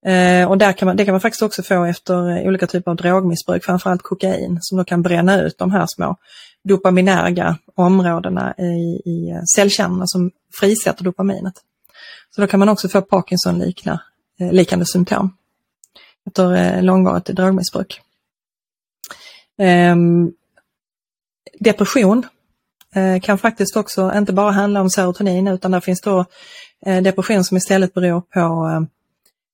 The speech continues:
eh, låga dopaminnivåer. Ehm, och när man har till exempel då någon som använder en, eh, serotoninåterupptagshämmare, alltså det vi normalt kallar för antidepressiva eller S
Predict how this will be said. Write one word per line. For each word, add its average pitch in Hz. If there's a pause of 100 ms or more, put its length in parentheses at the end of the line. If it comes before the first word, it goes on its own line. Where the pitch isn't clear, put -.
(220)
eh, 185
låga 180
dopaminnivåer. 185 (2000)
Ehm, 175
och 185 (520)
när 196
man 208
har 202
till 202
exempel 202
då 185
någon 175
som 170
använder 175
en, 170
eh, 82
serotoninåterupptagshämmare, 185
alltså 175
det 180
vi 170
normalt 175
kallar 170
för -
antidepressiva 175
eller 170
S 202